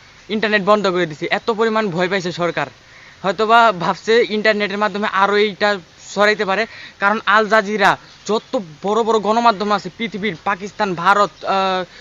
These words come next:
সৌদি আরব, মানে চীন, জাপান, সব টিভি চ্যানেলে আমি দেখতেছি যে এই কুটা নিয়ে শুধু কথা হচ্ছে।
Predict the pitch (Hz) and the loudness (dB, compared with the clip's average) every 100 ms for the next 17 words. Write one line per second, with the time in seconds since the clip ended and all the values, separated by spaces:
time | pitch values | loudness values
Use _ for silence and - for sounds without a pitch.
0 | - - 202 202 214 208 - - 196 190 | -20 -4 0 2 4 2 0 -6 -6 -4
1 | 196 190 - 208 208 165 - - 147 196 | -4 -6 -8 -4 -4 -4 -8 -12 0 0
2 | - 202 147 - - - 202 226 - - | 4 2 0 -12 -20 -4 -2 -2 -4 -16
3 | - 240 247 196 - 208 226 233 233 214 | -8 -6 -6 -8 -4 -2 0 0 0 0
4 | 220 - 208 214 214 - 196 190 196 196 | -2 -2 -2 2 0 0 -4 -2 0 0
5 | 185 185 175 185 165 156 - 143 | -2 -6 -4 -4 -2 -6 -8 -16